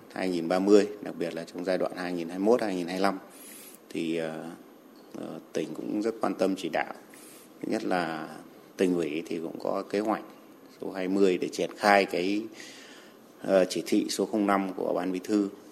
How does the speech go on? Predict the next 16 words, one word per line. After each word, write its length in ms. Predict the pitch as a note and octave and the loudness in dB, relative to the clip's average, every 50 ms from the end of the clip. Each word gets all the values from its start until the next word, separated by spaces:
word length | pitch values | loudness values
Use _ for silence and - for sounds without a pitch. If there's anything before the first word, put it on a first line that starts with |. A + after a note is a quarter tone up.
| - - - - | -20 -20 -18 -14
thế 160 | G2 F#2+ F#2 F#2+ | -10 -8 -6 -6
rồi, 400 | G2 G2 F#2+ F2 E2+ E2+ E2+ E2+ | -4 -2 -2 -2 -2 -2 -2 -2
ờ, 200 | E2 E2 E2 E2 - - - - - - - - - | -4 -4 -6 -8 -12 -16 -18 -18 -20 -20 -18 -10 -4
Ủy 160 | - E2 E2 | -2 2 4
ban 180 | F2 F#2+ F#2+ F#2+ | 6 6 6 6
nhân 160 | F#2 F#2+ F#2+ | 4 0 -2
dân 80 | - | 0
tỉnh, 320 | - F#2+ D2+ C2+ D2+ E2+ F2 - - - - - - - - F#2 | 2 2 2 2 0 -6 -8 -10 -14 -18 -20 -20 -20 -14 -10 -8
rồi, 280 | F2+ F2 E2 D#2+ E2 D#2+ | -6 -4 -4 -4 -4 -4
ờ, 200 | D#2+ D#2+ D#2+ D#2+ - | -6 -6 -6 -8 -6
Hội 140 | F2 D#2+ C#2+ | -6 -4 -2
đồng 220 | F2 E2+ E2 F2 | -2 -2 -2 -2
Nhân 120 | F#2 F#2+ | -2 2
dân 240 | F#2 G#2 G2+ G2 G2 G2 - - - - - - - - - | 4 6 6 4 4 -2 -6 -14 -20 -20 -20 -20 -20 -18 -12
thì, 260 | - D#2+ D#2+ D#2+ D#2+ | -8 -6 -6 -4 -4
ờ, 280 | E2 E2 D#2 D#2 D#2 | -4 -4 -4 -6 -8